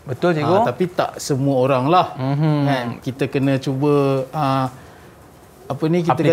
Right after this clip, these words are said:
Speaker 1: Aplikasikan lah, cikgu, kan?
Speaker 2: aplikasikan. Ah.
Speaker 1: Hmm. Jadi, maknanya bila ada kelebihan macam Cikgu Wan dengan Cikgu Syam ni, kan,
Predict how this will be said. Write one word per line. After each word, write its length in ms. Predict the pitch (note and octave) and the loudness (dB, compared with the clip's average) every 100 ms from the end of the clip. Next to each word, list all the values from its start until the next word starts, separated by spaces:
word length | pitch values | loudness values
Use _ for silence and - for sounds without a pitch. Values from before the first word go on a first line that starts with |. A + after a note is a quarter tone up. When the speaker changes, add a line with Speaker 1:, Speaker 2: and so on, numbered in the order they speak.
| D3+ G#3 | 4 2
Speaker 1:
Aplikasikan 240 | D#3+ D#3+ | 2 4
lah, 140 | C#3 | 4
cikgu, 260 | F3+ F3 D3 | 2 2 4
kan? 160 | D#3+ F3+ | 4 4
Speaker 2:
aplikasikan. 200 | D#3 C#3 | 4 0
Ah. 220 | C#3 C#3 C3 B2 A#2 B2 | 0 0 0 -2 -2 0
Speaker 1:
Hmm. 40 | |
Jadi, 160 | B2 A3+ | 2 4
maknanya 320 | B3 B3+ C#4+ | 4 4 2
bila 200 | G3+ A3 A3 | 4 4 4
ada 140 | G3+ | 4
kelebihan 400 | G#3 G3 G3 G3 | 2 2 2 2
macam 80 | E3+ | 0
Cikgu 280 | D#3 D#3 D#3+ | 0 0 2
Wan 200 | E3 D#3+ | 6 6
dengan 180 | D3+ C#3+ | 4 0
Cikgu 240 | C3 D3 D#3 | -2 -2 -2
Syam 240 | - D#3 | 2 2
ni, 140 | D3+ D3 | 2 2
kan, 240 | E3+ | 2